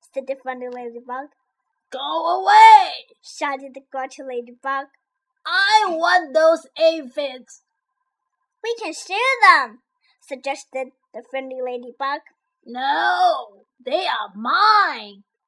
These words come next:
Speaker 2: All mine,"
Speaker 1: screamed the grouchy ladybug.
Speaker 2: "Or do you want to fight me for them?"
Speaker 1: "If you insist," answered the friendly ladybug sweetly. It looked the other bug straight in the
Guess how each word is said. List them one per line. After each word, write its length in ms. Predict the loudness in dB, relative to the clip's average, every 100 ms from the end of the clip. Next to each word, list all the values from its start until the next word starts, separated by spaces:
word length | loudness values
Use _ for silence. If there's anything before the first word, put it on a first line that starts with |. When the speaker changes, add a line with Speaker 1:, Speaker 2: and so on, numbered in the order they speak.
| _
Speaker 2:
All 680 | -2 2 4 4 2 -2 -2
mine," 760 | -2 0 2 0 -4 -6 -8
Speaker 1:
screamed 760 | -10 -12 -10 -2 0 0 -4 -4
the 100 | -6
grouchy 480 | 0 4 4 2 -6
ladybug. 680 | -6 -6 -10 -8 -8 -8 -14 _ _ _ _ _ _ _
Speaker 2:
"Or 320 | -16 -12 -10 -10
do 160 | -14
you 180 | -18 -18
want 440 | -16 -10 -10 -10
to 100 | -16 _ _ -6
fight 440 | 0 2 2 0
me 220 | -10 -8
for 180 | 0 2 4
them?" 240 | 2 2 -4 -14 _ _ _ _ _ _
Speaker 1:
"If 140 | -16
you 180 | -12 -10
insist," 540 | -10 -10 -6 -4 -6 -10 _ _ -14
answered 380 | -14 -12 -14 -14
the 100 | -16
friendly 420 | -16 -16 -14 -12
ladybug 540 | -12 -14 -16 -18 -18
sweetly. 640 | _ -20 -20 -20 -20 -20 -20 _ _ _ _ _ _
It 120 | -8
looked 240 | -8 -8 -8
the 160 | -8 -4
other 300 | -4 -4 -8
bug 420 | -4 -4 -4 -10
straight 480 | -20 -6 -2 -2 -4
in 120 | -14
the 140 | -14